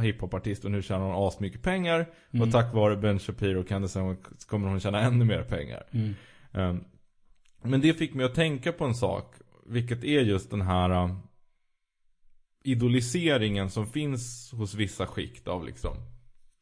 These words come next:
Speaker 1: det vi brukar kalla för kaderklass.
Speaker 2: Mm.
Speaker 1: Eh, för den här typen av artister.
Speaker 2: Ja.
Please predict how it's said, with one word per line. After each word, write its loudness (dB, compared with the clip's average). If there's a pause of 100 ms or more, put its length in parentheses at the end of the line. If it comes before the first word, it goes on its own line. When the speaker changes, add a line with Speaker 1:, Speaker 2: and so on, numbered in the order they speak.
(380)
Speaker 1:
det 2
vi 2
brukar -4
kalla -2
för -12
kaderklass. -4 (240)
Speaker 2:
Mm. 2 (160)
Speaker 1:
Eh, 0 (1000)
för 6
den 2
här 6
typen 0
av 4
artister. -2 (200)
Speaker 2:
Ja. -4